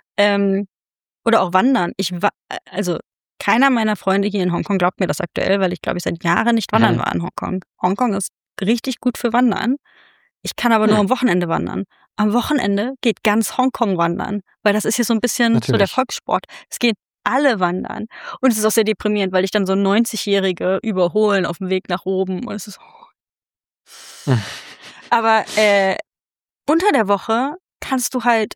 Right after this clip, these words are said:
Speaker 1: hier irgendwie so den, ähm, Dragon's Back oder so machen. Das ist quasi hinter der Innenstadt und dann siehst du einmal nach Süden,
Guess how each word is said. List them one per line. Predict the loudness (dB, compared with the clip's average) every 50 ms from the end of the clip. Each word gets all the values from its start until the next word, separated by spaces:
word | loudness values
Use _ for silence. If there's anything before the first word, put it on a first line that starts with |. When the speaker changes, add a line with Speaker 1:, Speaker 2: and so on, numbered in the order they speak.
| -14 _ -20
Speaker 1:
hier | -18 -14 -6 -2 0 2 2 2 2
irgendwie | 0 0 -2 -2
so | -2 -2
den, | -2 -2 -2 -4 -6 -8 -12 _ _ _ _ _ _ _ _ _ _ _ _ _ -10
ähm, | -6 -4 -4 -2 -4 -4 -4 -6 -6 -8 -10 _
Dragon's | -2 0 0 2 0 2
Back | 2 0 2 2 2
oder | 0 2 2
so | 2 0
machen. | 0 0 -2 -2
Das | -4 -4 -6
ist | -8 -8
quasi | -4 -4 -4 -2 -2 0
hinter | 0 0 0 0 0
der | 0 0 2
Innenstadt | 2 0 0 0 -2 0 0 0 0 0 -4
und | -4
dann | -4 -4 -4 -4
siehst | -4 -4 -4 -2
du | 0
einmal | 0 2 2 2 2 2
nach | 0 -2 -2 -4 -6
Süden, | -2 0 0 2 2 4 4 4 4 2